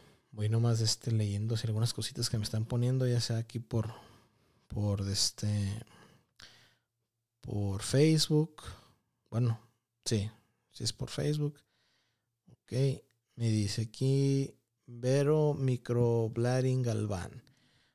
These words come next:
Para una visa de trabajo, ¿qué se necesita? Bueno, primeramente, para una visa de trabajo es necesario tener un emple-, a un, a un empleador estadounidense. Siempre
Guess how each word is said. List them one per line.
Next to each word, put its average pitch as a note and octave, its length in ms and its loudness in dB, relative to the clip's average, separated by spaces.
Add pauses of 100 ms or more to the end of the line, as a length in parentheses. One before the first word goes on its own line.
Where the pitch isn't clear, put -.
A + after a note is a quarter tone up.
(220)
Para C3 260 4
una D3 340 6
visa E3 320 4
de D#3 160 2
trabajo, B2+ 600 2
¿qué C3 120 2
se C#3 160 4
necesita? - 680 0 (880)
Bueno, F2+ 340 -6 (200)
primeramente, E3+ 1080 4 (120)
para C3 180 2
una D#3 140 6
visa E3 280 4
de D#3+ 80 0
trabajo C3 560 0
es C#3 160 2
necesario D3+ 800 4
tener A2+ 320 0
un A#2+ 100 4
emple-, B2+ 400 2
a B2 80 4
un, C3 400 8
a A#2 140 4
un C3+ 240 8
empleador A#2+ 640 6
estadounidense. A2 960 2 (1040)
Siempre E3 580 8